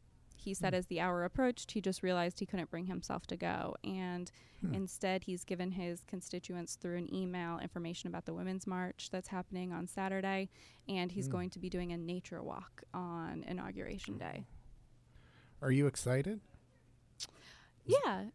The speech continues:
Speaker 1: it'll be interesting.
Speaker 2: It, it's a tough day, isn't it, for a reporter? It's
Speaker 1: It's
Speaker 2: a
Speaker 1: a
Speaker 2: very
Speaker 1: tough day.
Speaker 2: frantic
Speaker 1: That's,
Speaker 2: day.
Speaker 1: that was my ambivalence. It's a hard day for a reporter. We're gonna be trying to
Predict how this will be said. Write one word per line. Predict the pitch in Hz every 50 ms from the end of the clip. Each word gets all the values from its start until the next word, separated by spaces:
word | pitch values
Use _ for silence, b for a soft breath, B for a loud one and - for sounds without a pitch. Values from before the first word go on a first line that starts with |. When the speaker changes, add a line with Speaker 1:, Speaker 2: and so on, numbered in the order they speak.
| - - - -
Speaker 1:
it'll | - 320 359 359
be | 370 370 370
interesting. | 359 320 - 240 208 196 - 139 147 - - 180 190 - - - - - b b b b b b b
Speaker 2:
It, | 160
it's | 165 -
a | - 165
tough | - - - 196 208 - -
day, | 151 175 180 160 127 110
isn't | 113 117 123 151 151
it, | 151 147
for | - - 135 131
a | 135
reporter? | 131 131 123 - - 139 139 139 143 147 147 143 - B B 120
It's | 117 - -
Speaker 1:
It's | - 120
Speaker 2:
a |
Speaker 1:
a | 147
Speaker 2:
very | 147 143
Speaker 1:
tough | 349 339 359
day. | - - 262 240
Speaker 2:
frantic | 226 - - 240
Speaker 1:
That's, | 294 302 302 -
Speaker 2:
day. | - -
Speaker 1:
that | 320 311
was | 294 339 311
my | 320 320
ambivalence. | 302 269 233 208 202 190 180 175 180 -
It's | 196 202 -
a | 233
hard | 214 - 294 302 285
day | 226 233 226 226
for | - - 202 190 185
a |
reporter. | 180 170 - 180 160 156 151 151 156
We're | 165 180 185 196
gonna | 196 208 208 190
be | 190 180
trying | - 202 185 180 180 180
to | - - 175 165 170